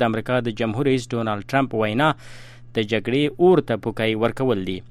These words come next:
ټرمپ په خپلې وینا کې خبرداری ورکړی و چې که د امریکا او متحدینو د دفاع لپاره مجبور شي، شمالي کوریا به په بشپړه توګه تباه کړي.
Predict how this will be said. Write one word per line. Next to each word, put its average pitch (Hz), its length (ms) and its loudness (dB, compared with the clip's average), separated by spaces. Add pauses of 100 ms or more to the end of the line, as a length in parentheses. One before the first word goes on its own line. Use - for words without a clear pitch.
(380)
ټرمپ 113 220 2
په 101 80 -4
خپلې 113 240 -2
وینا 107 220 0
کې 110 180 -10
خبرداری 110 480 2
ورکړی 110 380 0
و 139 120 2
چې 143 220 -2 (180)
که 127 160 0
د 123 120 4
امریکا 113 280 -2 (200)
او 127 120 2
متحدینو 117 540 0
د 120 100 -2
دفاع 123 400 0
لپاره 120 340 0
مجبور 113 380 0
شي، 151 120 0 (580)
شمالي 110 360 0
کوریا 113 320 2
به 156 160 2
په 120 60 -6 (100)
بشپړه 120 420 0
توګه 101 220 -4 (480)
تباه 101 300 0
کړي. 95 160 -10